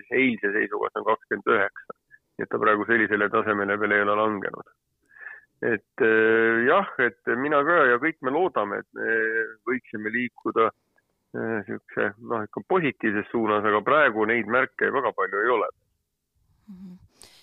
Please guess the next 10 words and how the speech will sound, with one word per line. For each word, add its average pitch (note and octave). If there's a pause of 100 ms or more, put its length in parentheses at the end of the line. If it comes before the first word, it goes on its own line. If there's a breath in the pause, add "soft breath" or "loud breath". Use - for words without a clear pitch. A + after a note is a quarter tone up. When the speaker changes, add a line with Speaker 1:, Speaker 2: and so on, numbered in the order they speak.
Speaker 2:
Kui -
te -
olete F4+
ka D#4+
kolleegide D4+
ja B3+
ekspertidega -
ka C4
vestelnud, C#4
et A#3